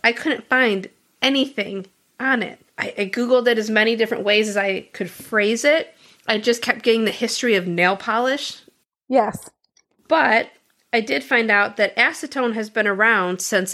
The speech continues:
Speaker 1: eighteen thirty. So it's been around a really, really long time. And some, if you prefer a more natural alternative, I did learn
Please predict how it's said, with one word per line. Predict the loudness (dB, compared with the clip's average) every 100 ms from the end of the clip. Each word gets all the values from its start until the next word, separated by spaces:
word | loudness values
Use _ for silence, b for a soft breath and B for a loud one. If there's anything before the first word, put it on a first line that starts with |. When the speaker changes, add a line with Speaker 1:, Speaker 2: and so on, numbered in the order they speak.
| -4
Speaker 1:
eighteen | -4 -4 -4 -2 -2
thirty. | -2 0 0 0 -8 -12 -16 _ _
So | -2 0 0
it's | 0
been | 2 4
around | 4 2 0
a |
really, | 0 0
really | 0 0 -2
long | -2 -6
time. | -6 -4 -4 -6 -6 0
And | 0
some, | 0 -2 2 2 2
if | 0 -2
you | -4
prefer | -2 2 2
a |
more | 4 2
natural | 2 2 0 0 0 0
alternative, | -2 -4 -6 -6 -2 -2 -2
I | -4
did | -2 -4 -2
learn | -4 -4 -4